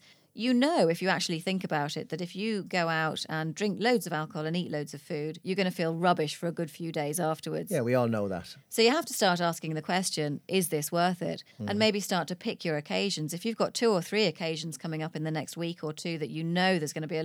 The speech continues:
Speaker 1: lot of food and alcohol at, do you have to go to all of them? Or if you do, do you have to drink at all
Speaker 2: Or,
Speaker 1: of them?
Speaker 2: or go later or, or have a reason to come home early.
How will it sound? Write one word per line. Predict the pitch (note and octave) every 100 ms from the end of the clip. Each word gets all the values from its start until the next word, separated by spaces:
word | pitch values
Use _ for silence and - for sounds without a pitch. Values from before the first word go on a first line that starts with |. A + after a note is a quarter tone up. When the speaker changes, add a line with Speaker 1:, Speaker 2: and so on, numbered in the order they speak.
| E3
Speaker 1:
lot | E3+
of | D#3
food | E3+ D#3+
and | D3+
alcohol | E3+ F#3+ F3 D3+ C#3+
at, | C#3+ - - _
do | -
you | C4+
have | E4+
to | C#4+
go | D#4 G4+
to | D#4+
all | F#3 D#3
of | -
them? | D#3 - - -
Or | F#3
if | F3+
you | F3
do, | F3 F3
do | D#3+
you | D#3+
have | D#3+
to | D#3+
drink | F3+ G#3 G3
at | F3
all | D3+
Speaker 2:
Or, |
Speaker 1:
of | -
them? | E3 B2
Speaker 2:
or | A#2+
go | A2 A#2
later | A#2 A#2 A#2+ A#2
or, | A2+ G2+ G2 F#2+ - -
or | A2
have | G2 A2+
a | A2+
reason | A#2+ A2 G2+
to | G2+
come | - A2
home | G#2+ G#2+
early. | A2+ A#2+ A#2 A2